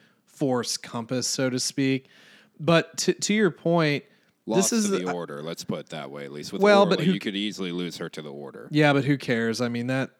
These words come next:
Speaker 1: that sort of stuff just, it is what it is. It's not really the same, but I get it. But, but more to your point, thi-, this honestly was the same thing that pervaded into, like, the prequel era as well.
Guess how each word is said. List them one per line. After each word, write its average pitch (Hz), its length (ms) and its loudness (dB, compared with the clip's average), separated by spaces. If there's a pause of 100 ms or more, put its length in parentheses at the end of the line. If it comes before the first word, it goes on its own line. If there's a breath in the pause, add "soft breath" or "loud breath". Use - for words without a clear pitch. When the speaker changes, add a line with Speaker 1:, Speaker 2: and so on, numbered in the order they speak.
Speaker 1:
that 127 220 -4
sort 127 220 -4
of 104 40 -4
stuff 117 300 -4
just, - 340 -6
it 113 140 -8
is 113 220 -6
what 104 100 -6
it 101 140 -8
is. 101 460 -6
It's - 220 -10
not 107 320 -6
really 104 260 -8
the 92 100 -8
same, 104 400 -4
but 110 80 -6
I 113 100 -2
get 113 260 -6
it. 101 180 -8 (420 loud breath)
But, 165 280 0
but 156 160 0
more 185 280 4
to 202 160 0
your 151 120 4
point, 151 500 -2 (540 soft breath)
thi-, 196 240 4
this 196 300 2
honestly 180 520 2
was 143 180 4
the 131 80 0
same 143 340 -2
thing 135 240 -4
that - 160 -10
pervaded 127 540 -2
into, 117 1080 -2 (220)
like, 139 240 -2
the 117 100 -6
prequel 131 560 0
era 110 440 0 (160)
as 110 200 -4
well. 123 420 2